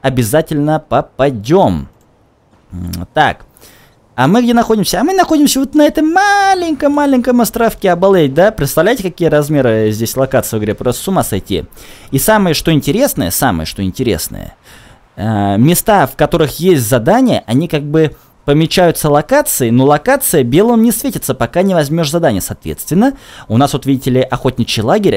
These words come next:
э, темный костер вот нарисован, не осветлен, значит, не выполнено там задание, либо не взято. И дом Хальмейры. Ну что,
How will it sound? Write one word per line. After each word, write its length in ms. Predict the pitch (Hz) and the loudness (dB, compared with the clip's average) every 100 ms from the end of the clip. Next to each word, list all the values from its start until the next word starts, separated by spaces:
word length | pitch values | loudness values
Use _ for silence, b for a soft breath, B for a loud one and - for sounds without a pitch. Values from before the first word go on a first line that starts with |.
| - | -2
э, 160 | 107 | -4
темный 420 | 104 - 123 110 107 | -4 0 2 2 0
костер 420 | 117 - 117 95 | -4 -4 -2 -2
вот 180 | 87 95 | -2 -4
нарисован, 640 | 92 - 92 87 90 101 | -6 -4 -4 -2 0 2
не 280 | 120 120 117 | 2 2 0
осветлен, 680 | 120 - 151 139 123 92 | -4 -2 -4 0 0 0
значит, 320 | 90 131 - 143 | 0 -2 0 2
не 120 | 165 | 4
выполнено 520 | 185 110 101 87 90 | 2 2 -2 0 -2
там 180 | 104 104 | -2 0
задание, 360 | 120 170 208 117 | 0 2 2 0
либо 220 | 151 147 | 0 2
не 120 | 151 | 0
взято. 380 | 123 110 - 78 b b b b b - | 0 -2 -2 -10 b b b b b -2
И 400 | 135 233 269 277 | 2 4 4 4
дом 420 | 151 127 202 240 | 0 2 4 4
Хальмейры. 920 | - - 143 190 170 226 190 104 73 - - - | 2 0 2 4 2 2 2 0 -2 -8 -16 -4
Ну 200 | 110 165 | 0 0
что, 300 | 156 87 | 0 0